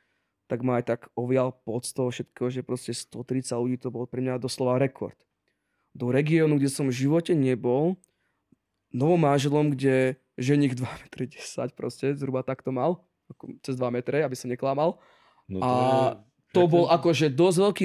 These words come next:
Speaker 1: rešpekt pred touto svadbou a dopadla veľmi dobre, nad moje očakávanie, by som až povedal. Akože boli veľmi spokojní, dokonca mi napísala ľudská veľmi zlatú recenziu. A však uvidíte fotku napríklad so ženichom a s nevestou, stojí za to.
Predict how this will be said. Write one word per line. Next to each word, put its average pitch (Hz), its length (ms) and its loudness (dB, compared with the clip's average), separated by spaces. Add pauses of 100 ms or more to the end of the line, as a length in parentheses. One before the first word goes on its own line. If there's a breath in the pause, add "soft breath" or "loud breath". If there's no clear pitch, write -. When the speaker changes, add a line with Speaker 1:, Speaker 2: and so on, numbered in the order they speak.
Speaker 1:
rešpekt 139 400 0
pred 147 160 0
touto 165 320 0
svadbou 139 560 -2
a 127 80 -4
dopadla 139 640 -2 (1200)
veľmi 156 320 2
dobre, 180 320 4
nad 127 160 0
moje 147 240 0
očakávanie, 160 400 -2
by 117 80 -10
som 127 80 -6
až 123 80 -6
povedal. 110 400 -6
Akože 120 240 -6
boli 131 160 -2
veľmi 156 240 0
spokojní, 135 560 -2
dokonca 139 400 -4
mi 131 160 0
napísala 131 480 -2
ľudská 131 240 -6
veľmi 131 240 0
zlatú 135 240 -4
recenziu. 147 640 0 (640 loud breath)
A 120 320 2 (240)
však - 400 -6 (500)
uvidíte 143 380 2
fotku 131 400 -4
napríklad 127 400 -2
so 127 80 -6
ženichom 127 400 -4
a 113 60 -4
s 104 80 -12
nevestou, 120 500 -6 (220)
stojí 117 340 -4
za 123 160 -2
to. 175 240 -2